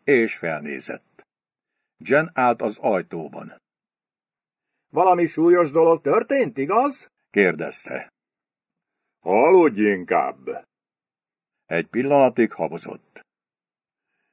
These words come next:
„Pihent ki magad, anyu.” Jen egy percig még szótlanul áldogált, majd bólintott, és eltűnt a folyosón.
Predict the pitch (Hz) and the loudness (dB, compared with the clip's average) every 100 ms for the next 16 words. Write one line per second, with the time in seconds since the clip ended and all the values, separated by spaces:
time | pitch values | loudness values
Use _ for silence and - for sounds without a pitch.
0 | _ 92 104 127 156 165 - 131 117 104 | _ 0 2 4 2 0 0 2 2 2
1 | 98 82 82 69 64 - _ _ _ _ | 0 0 -6 -10 -14 -18 _ _ _ _
2 | _ _ _ _ _ _ _ 87 104 165 | _ _ _ _ _ _ _ -4 0 2
3 | 180 - 160 - 147 135 135 117 117 110 | 0 -2 -2 4 4 4 -2 0 0 0
4 | - 104 95 87 82 - - 117 110 107 | 2 0 0 -4 -12 -8 2 2 4 0
5 | 101 98 90 - _ 78 71 78 135 143 | 2 0 -2 -8 _ -12 -10 0 2 2
6 | 135 117 123 117 - 76 - - 127 117 | 0 0 -2 -2 -12 -14 -14 -2 -2 0
7 | 120 117 - 120 - 85 78 - 65 65 | -2 -4 -2 -2 0 -4 -4 -10 -16 -18